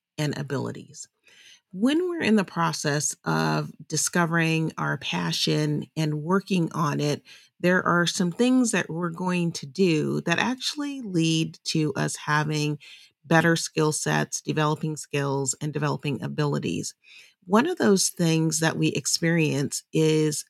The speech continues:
motivation. We're really driven to get better, to experience more.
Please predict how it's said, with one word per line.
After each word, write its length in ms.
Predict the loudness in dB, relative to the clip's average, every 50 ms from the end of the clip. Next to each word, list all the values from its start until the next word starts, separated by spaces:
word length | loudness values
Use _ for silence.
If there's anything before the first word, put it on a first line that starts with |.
| _ _ _ -10
motivation. 880 | -4 -2 0 2 2 2 2 2 2 0 2 0 -2 -2 -4 -6 -10 -14 _ _ _ _ _ _ -20 -20 _ _
We're 320 | -8 2 4 6 8 8 6
really 540 | 6 4 4 4 4 6 4 4 4 2 -2
driven 760 | -4 -4 0 2 2 2 2 2 0 0 -2 -6 -8 -10 -12 _ _ _ _ _ _ -2
to 200 | 2 2 2 2
get 320 | 2 0 0 0 -2 0
better, 480 | 2 2 2 2 0 -4 -4 -8 -12 -14 _ _ _ _ _ _ -4
to 520 | -2 0 2 2 2 2 2 2 0 -2 -6 _ -8
experience 1000 | -8 -6 -2 -2 -2 0 0 0 0 2 2 2 0 -2 -4 -8 -6 -4 -4 -4 -4 _ _
more. 500 | -12 -8 -6 -4 -6 -6 -8 -12 -16 _